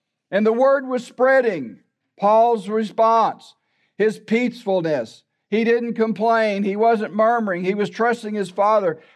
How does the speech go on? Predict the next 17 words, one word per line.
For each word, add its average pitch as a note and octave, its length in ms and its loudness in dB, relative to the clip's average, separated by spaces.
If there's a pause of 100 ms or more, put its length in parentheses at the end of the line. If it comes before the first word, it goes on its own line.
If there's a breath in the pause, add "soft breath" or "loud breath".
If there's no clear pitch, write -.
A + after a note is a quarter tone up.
(100)
They A3+ 220 0
saw A#3 400 2 (680 soft breath)
a E3 220 2
good G3+ 880 0 (360)
attitude. C3 840 -4 (4000)
And D3 140 -6
he F3+ 160 -2
was F#3 180 -2
actually F#3 400 -2
responding E3 640 -2
like D3+ 260 -2
Christ, C#3 540 -2
under A3 240 0
pressure, A#3+ 680 -2 (1400)
when G3+ 160 0
it G#3 160 -4
counted, A#3 680 -2